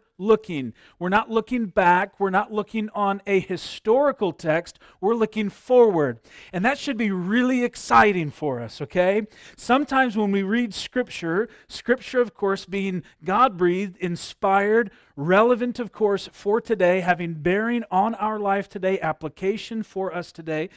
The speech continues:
But still, sometimes when we read, we, and rightfully so, we think back, right? And if you read through Acts or you read through the Gospels, and some of you,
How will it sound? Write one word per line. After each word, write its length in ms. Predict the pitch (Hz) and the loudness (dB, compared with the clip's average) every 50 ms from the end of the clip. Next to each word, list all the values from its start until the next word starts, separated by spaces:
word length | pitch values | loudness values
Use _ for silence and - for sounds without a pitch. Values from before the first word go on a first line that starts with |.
| - - - - - - - _ _ | -20 -20 -20 -20 -20 -20 -20 _ _
But 160 | - 202 190 | -8 -8 -6
still, 300 | - - - - 254 240 | -8 -12 -2 0 0 0
sometimes 920 | 233 - - - 262 294 311 - - 196 180 170 160 170 175 196 196 160 | 0 -2 -2 0 0 0 0 -2 -2 -2 0 0 0 0 -2 -4 -6 -6
when 160 | 185 190 185 | -6 -4 -4
we 140 | 190 190 190 | -2 -2 -2
read, 440 | 185 185 220 269 269 233 220 202 208 - _ - - - _ _ _ | -2 -2 0 0 0 0 -2 -4 -6 -12 _ -20 -20 -20 _ _ _
we, 380 | 202 220 214 208 208 214 - _ _ _ _ _ _ _ _ _ _ _ | -4 -2 -2 -2 -2 -6 -10 _ _ _ _ _ _ _ _ _ _ _
and 140 | - 202 220 | -4 0 2
rightfully 360 | 226 220 220 220 - 214 202 | 4 2 2 2 0 -4 -4
so, 280 | 190 - - 254 262 262 | -4 0 2 4 6 6
we 160 | 226 196 202 | 6 2 -2
think 240 | 196 - 214 214 214 _ _ | -4 -4 -6 -8 -8 _ _
back, 460 | 190 247 277 277 170 135 - - _ - _ _ | 4 4 4 4 0 -2 -6 -16 _ -20 _ _
right? 180 | - 202 240 247 | -2 -2 -2 0
And 120 | 202 233 | -4 -6
if 120 | 214 175 - | -6 -4 -4
you 140 | 220 220 208 | -4 -2 -2
read 180 | 226 240 214 | -2 -4 -4
through 180 | - - 247 - - | -6 -8 -10 -4 -2
Acts 400 | 226 254 240 208 - - - 208 | 0 2 2 0 0 -4 -8 -6
or 60 | 202 | -4
you 100 | 190 190 | -4 -2
read 180 | 190 220 233 | -2 -4 -4
through 140 | - - 233 | -4 -6 -6
the 80 | 220 214 | -6 -4
Gospels, 580 | - 240 247 254 247 - - 202 180 160 135 _ - - - _ | -2 0 0 0 -2 -4 -6 -4 -4 -4 -6 _ -20 -20 -20 _
and 280 | - 196 202 196 185 - | -10 -6 -6 -6 -6 -8
some 200 | - - 226 220 | -4 -2 -2 -2
of 140 | 220 196 190 | -2 -2 -4
you, 500 | 208 208 214 220 220 220 220 220 220 | -4 -2 -2 -4 -4 -6 -8 -14 -16